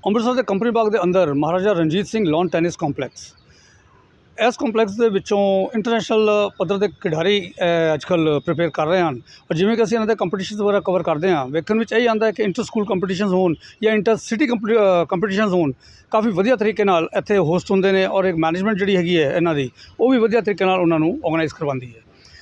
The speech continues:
ਵੇਖਣ ਵਿੱਚ ਸਿਰਫ ਇਹ ਚੀਜ਼ ਆਈ ਹੈ ਕਿ ਜਿਹੜਾ ਇਹ ਕੰਪਲੈਕਸ ਹੈ, ਇਸ ਕੰਪਲੈਕਸ ਨੂੰ ਕੰਪਨੀ ਬਾਗ ਦੇ ਅੰਦਰ ਆਉਣ ਦਾ ਕੋਈ ਵੀ ਰਸਤਾ ਨਹੀਂ ਮਿਲਿਆ ਹੋਇਆ। ਸੜਕਾਂ ਤੁਹਾਨੂੰ ਅਸੀਂ ਦਿਖਾਈਆਂ, ਦੋ ਤਿੰਨ ਬੈਰੀਕੇਡਸ ਦਿਖਾਏ ਆ, ਗੇਟਸ ਦਿਖਾਏ ਆ ਕਿ ਹੈਗੇ ਤਾਂ ਹੈ ਗੇਟਸ, ਲੇਕਿਨ ਇੱਥੇ ਤੱਕ ਪਹੁੰਚਣ ਲਈ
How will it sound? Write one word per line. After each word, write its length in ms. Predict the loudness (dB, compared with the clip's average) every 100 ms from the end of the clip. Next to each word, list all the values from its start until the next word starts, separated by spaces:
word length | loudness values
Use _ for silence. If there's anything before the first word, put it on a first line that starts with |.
| -14 -4
ਵੇਖਣ 240 | 0 2
ਵਿੱਚ 120 | 2 2
ਸਿਰਫ 180 | 0
ਇਹ 100 | 0
ਚੀਜ਼ 180 | -2 2
ਆਈ 160 | 2 2
ਹੈ 40 |
ਕਿ 100 | -2
ਜਿਹੜਾ 280 | -2 0 0
ਇਹ 60 | -2
ਕੰਪਲੈਕਸ 420 | -2 0 -2 0
ਹੈ, 100 | -2 0
ਇਸ 100 | -2
ਕੰਪਲੈਕਸ 500 | -2 -6 -2 -4 -2
ਨੂੰ 100 | -6
ਕੰਪਨੀ 380 | -4 -4 -4 -4
ਬਾਗ 220 | -2 -2
ਦੇ 140 | 0 -2
ਅੰਦਰ 420 | 0 2 2 2
ਆਉਣ 280 | 0 0 2
ਦਾ 240 | 2 0 -4 _ _ 0
ਕੋਈ 220 | 4 4
ਵੀ 120 | 4
ਰਸਤਾ 400 | 2 0 0 0 -4 _ _ 0
ਨਹੀਂ 160 | 2
ਮਿਲਿਆ 180 | 2 0
ਹੋਇਆ। 180 | -2 -6 -12 _ -20 -20 -20 -20 _ _
ਸੜਕਾਂ 280 | -2 2 2
ਤੁਹਾਨੂੰ 200 | 2 0
ਅਸੀਂ 120 | 0
ਦਿਖਾਈਆਂ, 340 | 0 0 0 2
ਦੋ 120 | 2
ਤਿੰਨ 280 | 2 2 2 2
ਬੈਰੀਕੇਡਸ 420 | 0 -2 0 0 0
ਦਿਖਾਏ 340 | 0 2 2
ਆ, 80 | 2
ਗੇਟਸ 280 | 0 0 0
ਦਿਖਾਏ 340 | 0 2 2
ਆ 100 | 0
ਕਿ 160 | 0 0 0
ਹੈਗੇ 280 | -2 0
ਤਾਂ 120 | 0 0
ਹੈ 120 | 2
ਗੇਟਸ, 380 | 2 0 -2 -2
ਲੇਕਿਨ 200 | 0 -2
ਇੱਥੇ 380 | -2 -4 -2
ਤੱਕ 120 | -2 0
ਪਹੁੰਚਣ 320 | 0 0 0
ਲਈ 200 | 0